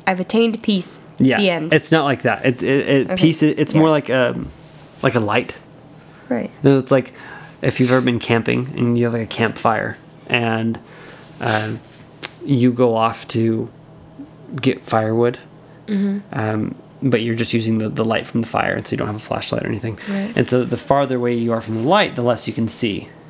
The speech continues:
Speaker 2: Um, but
Speaker 1: Yeah.
Speaker 2: if, you know, if that light represents peace,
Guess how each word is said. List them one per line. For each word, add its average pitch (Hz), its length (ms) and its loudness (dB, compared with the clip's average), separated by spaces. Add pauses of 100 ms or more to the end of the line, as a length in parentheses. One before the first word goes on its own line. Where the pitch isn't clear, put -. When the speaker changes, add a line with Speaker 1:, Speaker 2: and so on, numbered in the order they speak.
(180)
Speaker 2:
Um, 147 100 -4
but 131 140 -2
Speaker 1:
Yeah. - 80 -4
Speaker 2:
if, - 180 -8
you 131 80 -2
know, 117 40 -2
if 113 80 -8
that 123 120 0
light 120 400 0
represents 123 500 -4
peace, 117 520 0